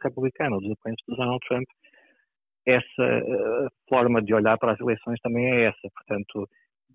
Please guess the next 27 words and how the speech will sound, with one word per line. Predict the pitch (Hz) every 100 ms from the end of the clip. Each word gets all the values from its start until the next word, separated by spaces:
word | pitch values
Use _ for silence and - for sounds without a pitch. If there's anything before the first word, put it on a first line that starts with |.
| _ -
o, | 127 135 135 135
o, | 135
estarmos | 143 _ 139 135 139
a | 127
ver | 123 131
isso | 123 131 -
sobre | - 123
se, | 117 123 -
se |
o | 113
Joe | 131
Biden | 120 120 123 - _
precisa | 139 120
de | -
fazer | 120 127
alguma | 117 117 110
coisa | 131 131 113
para | 120
ganhar | 117 117
apoio, | 110 - 120 127 139 _ _ _
o | 127
apoio | - 147 139 139 _ _ -
que | 151
ele | 139
tem, | 123 131 214 - -
à | -
partida | 120 - 139 165